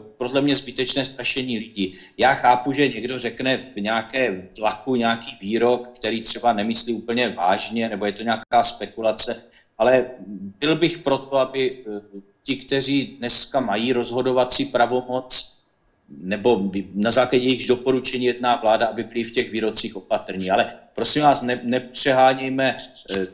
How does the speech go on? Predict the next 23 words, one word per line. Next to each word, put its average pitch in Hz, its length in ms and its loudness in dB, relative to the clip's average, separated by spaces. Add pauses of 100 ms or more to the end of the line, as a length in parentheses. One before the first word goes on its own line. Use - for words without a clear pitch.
jednu 117 320 2
věc. 120 500 4
Já, 120 500 6
eh, 104 40 -8 (420)
věřím, 123 400 -2
že 113 480 0 (140)
ve 120 80 -2
všech - 260 -2
ostatních 123 680 -2
nebo 113 220 -4 (160)
ve 110 160 -6
většině 131 460 0
věcí 117 360 0
se - 160 2
snaží 117 580 0
Ústřední 120 460 -4
krizový 120 520 -2
štáb 120 320 4
postupovat 120 560 -2
odpovědně 117 760 0
a 110 60 4
ta 117 140 0
doporučení 117 800 -4